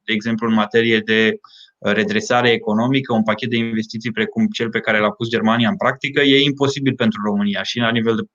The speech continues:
sume, dar și la nivel procentual, uh, procentual în pib. Uh, păi, să sperăm că, uh, ușor, ușor, uh, și, uh, evoluțiile politice din, uh,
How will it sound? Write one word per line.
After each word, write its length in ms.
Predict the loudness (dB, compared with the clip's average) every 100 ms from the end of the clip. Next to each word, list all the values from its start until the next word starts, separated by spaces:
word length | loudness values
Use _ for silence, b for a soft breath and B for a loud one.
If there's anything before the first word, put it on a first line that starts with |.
| _ _
sume, 360 | -4 2 4 4
dar 180 | 2 0
și 120 | 0
la 80 | 2
nivel 280 | 2 0 0
procentual, 720 | -2 -2 -2 0 0 0 -4 B B B B
uh, 500 | -4 2 4 4 2 0
procentual 600 | -2 0 0 2 2 2
în 160 | 0 0
pib. 220 | -4 -8 _ _ _ B B B B -2
Uh, 420 | 2 6 6 4
păi, 240 | 0 -2 -2
să 140 | -6
sperăm 380 | -4 0 0 0
că, 400 | 0 4 4 4
uh, 300 | 0 -2 -2 -2
ușor, 300 | -4 -4 -4
ușor, 420 | -4 -4 -4 -2
uh, 280 | 0 0 -2
și, 400 | -6 -4 -4 -4
uh, 280 | -4 -2 0
evoluțiile 420 | -2 -4 -4 -4
politice 280 | -4 -4 -4
din, 160 | -4 -2
uh, 560 | -2 -4 -4 -4 -6